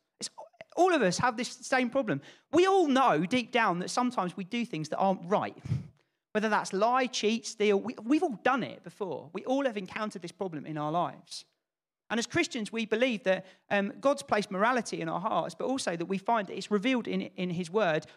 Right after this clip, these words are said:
what his perfect way is. You see, God is perfect. He doesn't sin. He doesn't, he doesn't do things that offend, uh, like himself, 'cause he's perfect within himself. He never sins. And we sin,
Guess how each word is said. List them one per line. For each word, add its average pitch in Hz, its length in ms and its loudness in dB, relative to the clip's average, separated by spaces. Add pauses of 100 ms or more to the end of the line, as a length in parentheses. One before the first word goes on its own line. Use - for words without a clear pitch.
what 247 220 2
his 240 280 -2 (180)
perfect 247 480 2
way 202 280 2
is. 151 60 -4
You 247 160 -8
see, - 20 -4
God 302 220 2
is 294 60 -2
perfect. - 520 -2
He 214 80 -12
doesn't 226 340 -4
sin. 147 240 -8
He 180 140 -6
doesn't, 226 480 -2 (420)
he 233 80 -2
doesn't 254 300 2
do 247 180 2
things 180 380 -4
that 190 120 0
offend, 196 540 -2 (360)
uh, 196 160 0 (400)
like - 460 -4
himself, 190 640 -2
'cause 185 140 -4
he's 208 180 -4
perfect - 640 -2
within 170 220 -4
himself. 165 680 -6
He 190 80 -6
never 240 220 0
sins. - 560 -6 (960)
And 220 140 2
we 339 120 4
sin, 208 500 0